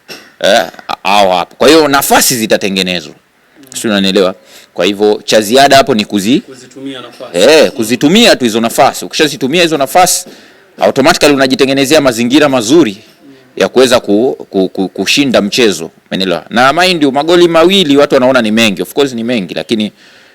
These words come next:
Speaker 1: eh, ikitokea dakika ya mwanzo tu, labda dakika kumi za mwanzo za mchezo, ume-,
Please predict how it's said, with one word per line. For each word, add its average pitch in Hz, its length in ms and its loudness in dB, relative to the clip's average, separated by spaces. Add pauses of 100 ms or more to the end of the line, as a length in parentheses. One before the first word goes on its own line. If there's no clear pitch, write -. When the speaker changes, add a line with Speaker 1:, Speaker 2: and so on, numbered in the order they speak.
(140)
Speaker 1:
eh, 95 340 2
ikitokea 123 460 0
dakika 123 240 2
ya 95 680 2
mwanzo 110 480 -2
tu, 104 120 -8
labda 104 360 2
dakika 90 320 -2
kumi 110 460 -2 (140)
za 92 220 -2
mwanzo 110 380 0
za 98 140 -2
mchezo, 117 440 0 (160)
ume-, 95 440 -4